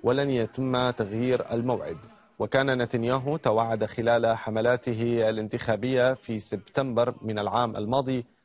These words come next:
بضم مناطق من الضفة الغربية بما فيها غور الأردن ومستوطنات في الضفة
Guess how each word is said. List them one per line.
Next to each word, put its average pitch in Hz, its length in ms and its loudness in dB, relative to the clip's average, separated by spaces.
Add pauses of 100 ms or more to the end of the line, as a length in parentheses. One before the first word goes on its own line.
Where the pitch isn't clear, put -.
(160)
بضم 156 180 2
مناطق 147 600 0
من 107 180 -2
الضفة 117 340 -2
الغربية 110 560 0
بما 101 220 -6
فيها 123 480 0 (120)
غور 120 300 0
الأردن 110 540 -4
ومستوطنات 110 800 -4
في 135 160 -4
الضفة 139 500 -2